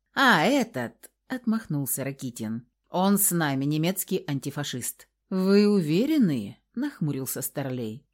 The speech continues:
"Ну, он так сказал". Оперативники засмеялись, а Крейцер отвернулся, угадав, что стал объектом внимания.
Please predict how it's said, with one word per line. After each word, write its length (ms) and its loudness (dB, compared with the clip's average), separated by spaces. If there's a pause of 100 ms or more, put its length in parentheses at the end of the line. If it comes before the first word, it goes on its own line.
(140)
"Ну, 420 6
он 360 2
так 200 -4
сказал". 680 -4 (160)
Оперативники 760 -2
засмеялись, 880 -2
а 80 -6
Крейцер 480 -4
отвернулся, 800 0
угадав, 420 -4
что 160 -8
стал 400 -6
объектом 540 -6
внимания. 640 -4